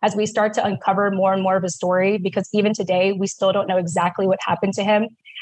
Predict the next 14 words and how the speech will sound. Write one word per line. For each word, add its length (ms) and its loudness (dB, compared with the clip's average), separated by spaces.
I 120 2
have 300 0
come 360 0
to 100 -4
see 160 0
the 100 0
value 640 0
in 200 2
mental 340 2
health. 300 0
I've 260 0
personally 340 -2
cycled 520 0
through 180 2